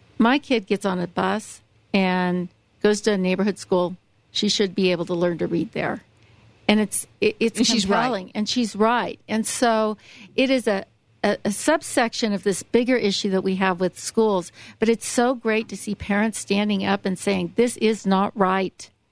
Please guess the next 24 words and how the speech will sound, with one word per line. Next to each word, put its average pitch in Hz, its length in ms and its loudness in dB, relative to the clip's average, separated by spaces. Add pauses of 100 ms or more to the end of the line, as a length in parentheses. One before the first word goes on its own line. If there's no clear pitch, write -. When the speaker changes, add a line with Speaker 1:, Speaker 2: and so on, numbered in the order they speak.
(280)
Speaker 2:
Well, 220 200 2
when 220 120 2
I 226 140 0
left 233 320 -2
last 196 240 -4
night, 196 160 -6
Susan, 214 260 -2
we 247 180 2
are 185 120 -2
out 175 160 -2
of 160 60 -10
town, 165 240 -4
but 156 140 -6
when 190 160 0
I, 208 220 -2 (220)
or 175 180 -2 (200)
out 202 160 0
of 180 60 -4
time, 175 360 -2 (880)
when 196 140 2
I 202 40 4
left 202 260 0
last 180 260 0
night 170 300 -2